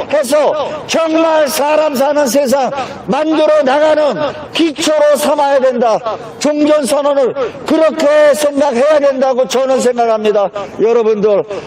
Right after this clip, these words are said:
종전선언, 종전선언 할 때, 여기 촛불 나올 때 여러분들 같이 촛불 들어주시기 바랍니다.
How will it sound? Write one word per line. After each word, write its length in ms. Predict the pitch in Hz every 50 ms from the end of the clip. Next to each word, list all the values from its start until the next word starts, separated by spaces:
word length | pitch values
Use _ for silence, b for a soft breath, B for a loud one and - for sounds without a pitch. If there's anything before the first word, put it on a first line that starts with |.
| - -
종전선언, 1200 | - 269 277 277 277 285 285 269 254 - 262 269 269 262 247 196 269 262 233 - - - - - - - - - - -
종전선언 840 | - 262 277 277 277 294 285 277 269 208 254 262 269 262 262 262 254 233 262 269 262 -
할 180 | - 262 269 190
때, 480 | - 269 269 240 175 127 254 220 156 - - - - -
여기 380 | 208 247 262 240 269 269 247
촛불 720 | - - 285 240 - - 277 277 262 240 190 269 262 226 - - 220
나올 200 | 285 285 - 277
때 420 | 269 262 226 240 262 254 208 143 - -
여러분들 600 | 185 240 262 262 254 254 254 254 233 247 240 220
같이 360 | - - 240 247 - - 254 233
촛불 400 | - - 277 233 - 262 262 254
들어주시기 720 | - - 233 247 254 262 262 - 254 254 240 208 247 240 247
바랍니다. 580 | 247 240 240 233 226 220 220 208 214 208 208